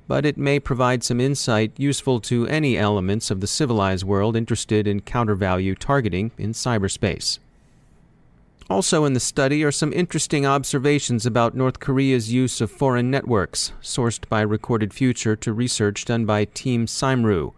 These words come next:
Chinese and Indian networks are most commonly exploited by Pyongyang's mix of espionage and criminal operators. They also use networks in Kenya, Indonesia, Mozambique, Malaysia,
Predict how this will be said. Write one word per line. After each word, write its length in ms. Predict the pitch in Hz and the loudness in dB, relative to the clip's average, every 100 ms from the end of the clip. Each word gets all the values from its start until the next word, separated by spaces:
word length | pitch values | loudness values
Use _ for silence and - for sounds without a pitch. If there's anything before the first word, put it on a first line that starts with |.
| _ _ _ | _ _ _
Chinese 500 | - 143 139 135 131 | -6 -2 0 2 2
and 100 | 117 107 | 0 0
Indian 400 | 135 131 117 113 | 0 2 0 2
networks 520 | 113 - 101 110 - | 0 0 0 0 -2
are 60 | 120 | 0
most 260 | 113 107 | 0 -2
commonly 500 | - 151 147 127 113 | -2 0 2 2 0
exploited 600 | 101 - - 165 151 104 | 0 -4 0 2 2 0
by 160 | 95 98 | 0 0
Pyongyang's 720 | - 123 117 110 104 104 101 | 0 -2 0 2 0 0 0
mix 280 | 117 117 - | -2 -2 -2
of 80 | |
espionage 680 | 107 117 - 110 101 95 98 | 0 -2 -2 -2 0 0 -2
and 100 | 104 | -4
criminal 440 | 98 - 123 110 101 | -6 -2 0 0 0
operators. 640 | 98 - 98 95 101 - - - - - - - | 0 0 0 0 -2 -4 -10 -18 -20 -20 -20 -10
They 120 | - 151 | -2 0
also 360 | 165 - 156 | 0 2 2
use 260 | 139 135 123 | 2 0 2
networks 520 | 139 - 127 123 - | 0 2 0 0 -2
in 120 | 131 | -2
Kenya, 480 | - 160 143 135 143 165 | 0 0 2 2 0 -2
Indonesia, 800 | 143 131 131 131 127 117 117 131 - | -2 0 0 2 0 2 0 0 -4
Mozambique, 760 | 127 120 123 120 120 120 - | -2 0 0 0 2 0 -2
Malaysia, 600 | 123 120 127 131 110 107 | -2 0 2 2 0 0